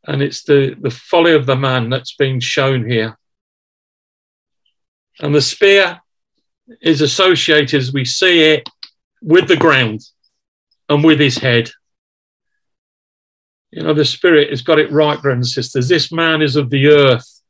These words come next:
is of the dust. He's not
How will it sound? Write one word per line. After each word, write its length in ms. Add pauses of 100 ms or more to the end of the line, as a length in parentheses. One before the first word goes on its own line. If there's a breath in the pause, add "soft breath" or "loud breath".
(240)
is 140
of 160
the 100
dust. 680 (680)
He's 240
not 300